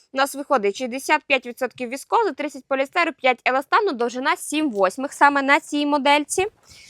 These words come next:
такого кольору. Далі будуть ось такі сіренькі, схожі, але вже без стрілочок і манжетів понизу немає.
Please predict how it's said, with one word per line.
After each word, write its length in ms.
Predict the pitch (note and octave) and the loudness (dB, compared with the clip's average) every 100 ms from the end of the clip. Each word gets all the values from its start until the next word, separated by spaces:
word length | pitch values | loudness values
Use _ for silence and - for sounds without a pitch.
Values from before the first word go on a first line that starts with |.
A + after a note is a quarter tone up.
| - - | -10 -6
такого 380 | C#4+ A3+ A3 | -2 0 0
кольору. 460 | C#4 F4 F4+ G4 G#4+ A4 - - | 0 2 4 4 2 0 -16 2
Далі 320 | C#4 D#4 C4 | 6 8 6
будуть 380 | A3+ D#4 B3 F#3 | 0 -2 -2 -2
ось 80 | D#4 | -4
такі 300 | D#4 - C4 | -4 -4 -6
сіренькі, 560 | - C4+ C4+ E4 A4 F#4+ | -2 2 2 2 -2 -8
схожі, 440 | - D#4 D4+ D#4 | -4 2 2 4
але 200 | B3 C4+ | 4 4
вже 240 | C4+ C4+ B3+ | 4 4 4
без 220 | A#3 B3 | 4 2
стрілочок 680 | - C#4 E4 G4+ G#4 E4 - | 0 -4 -2 -2 -2 -6 -2
і 80 | C#4 | 2
манжетів 420 | C4+ C4+ C4+ B3+ | 2 2 0 -2
понизу 460 | A#3+ A#3+ A3 G3 | -2 0 0 -2
немає. 600 | G3+ C#4+ D#4 G#3+ F3+ G3+ | -2 0 4 6 6 4